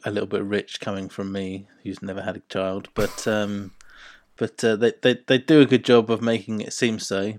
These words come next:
But finally, after all of the, the screams and the pushes, we do hear the cries of the baby echoing through the hospital.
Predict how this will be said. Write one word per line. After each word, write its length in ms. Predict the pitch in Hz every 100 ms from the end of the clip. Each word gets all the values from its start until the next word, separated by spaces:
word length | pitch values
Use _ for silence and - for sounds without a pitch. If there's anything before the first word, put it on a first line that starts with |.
| -
But 180 | 110 _
finally, 800 | - - 135 131 113 104 101 117 - -
after 380 | 110 101 - 110
all 120 | 107
of 120 | 101
the, 320 | 104 101 98 104
the 100 | 104
screams 560 | - - 110 107 104
and 140 | 104 101
the 40 |
pushes, 640 | - 113 - 98 98 - -
we 100 | 104 -
do 200 | 113 107
hear 260 | 110 104 98
the 100 | -
cries 520 | - - 107 104 95
of 60 | 101
the 100 | 98
baby 560 | 101 98 98 95 98 _ - - _ -
echoing 480 | 110 - 98 95
through 240 | 92 - 98
the 80 | 98
hospital. 600 | 98 - - - 156